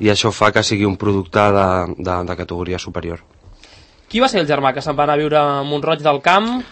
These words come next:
Speaker 2: per feina i
Speaker 1: El
Speaker 2: va començar a veure que el producte de l'oli d'oliva tenia aquí un, un negoci?
Speaker 1: El nostre germà gran, el Joan, se'n va anar a viure per, es dedicava al transport internacional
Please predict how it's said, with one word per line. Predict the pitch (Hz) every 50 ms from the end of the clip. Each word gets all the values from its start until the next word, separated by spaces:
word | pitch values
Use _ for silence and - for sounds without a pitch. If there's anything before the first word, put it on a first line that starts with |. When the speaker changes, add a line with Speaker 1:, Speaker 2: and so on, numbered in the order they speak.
| - - - _ _ _ -
Speaker 2:
per | 147 143 139
feina | - - 185 196 208 214 220 240 262 285 302 302
i | - - _ _ _ 117 113 113
Speaker 1:
El | -
Speaker 2:
va | 180 180 -
començar | 196 185 175 170 160 - 185 170
a | 160 165 - _ _ _
veure | - 156 165 170 180 180 175 175
que | 175
el | 160
producte | 156 156 160 170 165 175 170
de | 165
l'oli | 170 165 160 151
d'oliva | 151 156 170 175 175 170
tenia | 156 147 160 165 156
aquí | 147 - 160 165 156
un, | 156 151 147 147
un | - 170 170 160
negoci? | 151 143 139 120 113 - - 127 113 120 - - - - - 117
Speaker 1:
El | 117 113 113 110 113 113 117
nostre | 123 120 - 147 143
germà | 135 143 127 123 117 107
gran, | 107 107 110 117 123 127 123
el | 107 104 95
Joan, | 104 117 120 135 151 165 165 131
se'n | - - 107 104
va | 107
anar | 113 113 107
a |
viure | 110 110 107 107 101
per, | - 104 104 101 101 95 - -
es | 95 95
dedicava | 104 101 101 98 110 110 113 113
al | 104
transport | 110 101 98 98 - - 113 107
internacional | 107 107 98 107 104 104 104 98 - - 107 113 117 120 131